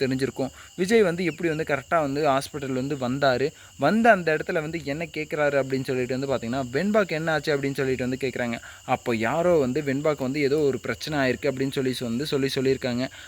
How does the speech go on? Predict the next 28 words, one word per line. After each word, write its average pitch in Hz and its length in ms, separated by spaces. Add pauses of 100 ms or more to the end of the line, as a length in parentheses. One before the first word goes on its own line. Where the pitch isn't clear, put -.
அது 165 240
யாரு 170 320
அப்படின்னு 151 280
சொல்லிட்டு 139 260
வந்து 143 140
அடுத்த 127 180
வீடியோல 139 340
வந்து 135 220
சொல்லி 131 200
சொல்றேன். 131 300
இந்த 202 140
வீடியோ 185 240
வந்து 160 140
உங்களுக்கு 151 280
பிடிச்சிருந்தா 143 400
லைக் 139 240
பண்ணுங்க, 143 260
கமெண்ட் 139 340
பண்ணுங்க, 135 240
சப்ஸ்கிரைப் 131 420
பண்ணுங்க, 131 220 (280)
மறக்காம 151 460
அந்த 190 140
பெல் 143 140
பட்டனை 139 300
வந்து 131 160
பிரஸ் 131 180
பண்ணிக்கோங்க. 127 380